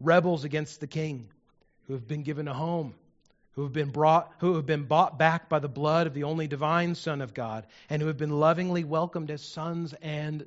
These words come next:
daughters. Friend, you who are not yet a Christian, my question to you today is, what prevents you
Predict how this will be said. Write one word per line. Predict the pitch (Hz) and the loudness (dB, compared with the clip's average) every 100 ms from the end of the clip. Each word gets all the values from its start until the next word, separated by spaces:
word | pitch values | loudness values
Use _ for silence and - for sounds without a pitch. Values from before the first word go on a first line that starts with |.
| 127 | -12
daughters. | 123 120 117 113 98 - - _ _ _ _ _ _ _ _ _ _ _ _ _ _ _ _ _ _ | -10 -8 -8 -10 -12 -18 -20 _ _ _ _ _ _ _ _ _ _ _ _ _ _ _ _ _ _
Friend, | - 160 151 | -2 0 0
you | 165 | -2
who | 147 | -2
are | 139 139 | -2 -2
not | 143 | -4
yet | 151 123 | -6 -10
a | |
Christian, | - 180 - 92 82 _ _ _ _ _ _ _ _ _ _ _ _ _ _ _ _ _ _ _ | -8 -10 -10 -16 -20 _ _ _ _ _ _ _ _ _ _ _ _ _ _ _ _ _ _ _
my | 135 | -6
question | 139 175 - 143 | -2 -2 -4 -8
to | - 139 | -10 -8
you | 143 175 | -4 -6
today | 139 127 160 139 | -6 -4 -2 -2
is, | 131 123 | -6 -10
what | 127 170 175 | -4 -4 -4
prevents | - 139 175 175 - | -8 -8 -8 -10 -16
you | 90 | -18